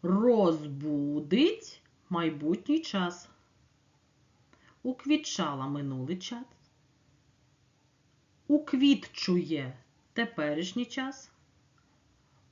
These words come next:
Уквітчає майбутній час. Або буде уквітчувати. Укрила минулий час. Укриває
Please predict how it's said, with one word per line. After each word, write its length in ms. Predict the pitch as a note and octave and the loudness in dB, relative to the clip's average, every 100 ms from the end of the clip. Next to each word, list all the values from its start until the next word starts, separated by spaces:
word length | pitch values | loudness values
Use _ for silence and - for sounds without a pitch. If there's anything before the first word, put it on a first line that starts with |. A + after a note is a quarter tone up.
| - | -4
Уквітчає 1500 | G#3 F#3 F3 F3+ F#3 - - F3 D#3+ D#3+ E3+ A3 C4 F4 - _ _ - | -4 -4 -2 -2 -2 -10 -6 -2 -2 -2 -2 0 0 -2 -8 _ _ -6
майбутній 640 | F3+ E3+ D3 D#3+ F3+ G#3 | -2 -2 -4 -6 -6 -6
час. 420 | G#3 - C#3+ - - _ _ _ _ _ _ _ _ | -6 -8 -12 -14 -20 _ _ _ _ _ _ _ _
Або 220 | C#3 D3+ D3+ | -14 -8 -8
буде 580 | D3+ F#3+ A#3+ D4 D#4+ - | -4 -2 0 2 0 -4
уквітчувати. 1160 | - C#4 - B3+ A#3 - - D3+ C#3 C3 - A#2+ - _ _ _ _ _ _ _ _ _ _ _ _ - - - | -10 -8 -4 -2 -2 -2 -10 -8 -8 -10 -12 -14 -16 _ _ _ _ _ _ _ _ _ _ _ _ -20 -14 -8
Укрила 500 | B3+ - G#3+ D#3 C#3+ | -4 0 0 0 -2
минулий 500 | D#3 D#3 C#3 C#3 F3 | -4 -4 -4 -4 -6
час. 460 | - B3+ D4+ - - _ _ _ _ _ _ _ - _ - | -6 -6 -6 -10 -20 _ _ _ _ _ _ _ -20 _ -4
Укриває 1400 | B3 G3+ - A3 A#3 G#3 A#3+ A3+ F#3 D3 D3 C3+ A#2+ | -2 -2 -2 0 0 0 2 4 2 0 -4 -6 -8